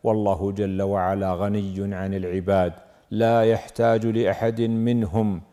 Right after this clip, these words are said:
فهو المحمود في صفاته. ثم تذكروا يا أيها الناس بأن الله يقدر على أن يذهبكم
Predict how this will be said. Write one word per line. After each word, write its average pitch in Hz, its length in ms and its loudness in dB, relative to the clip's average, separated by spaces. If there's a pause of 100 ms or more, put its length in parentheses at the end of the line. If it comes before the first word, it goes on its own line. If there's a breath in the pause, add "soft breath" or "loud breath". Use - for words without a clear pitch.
(200 soft breath)
فهو 117 600 2 (300)
المحمود 120 680 0
في 107 200 -4
صفاته. 95 880 -4 (360 soft breath)
ثم 131 500 2 (340)
تذكروا 110 600 -2
يا 95 180 0
أيها 92 340 -4
الناس 90 560 -6 (600 soft breath)
بأن 123 440 2
الله 123 480 -2
يقدر 120 680 0
على 117 440 0
أن 120 60 -4
يذهبكم 104 880 -2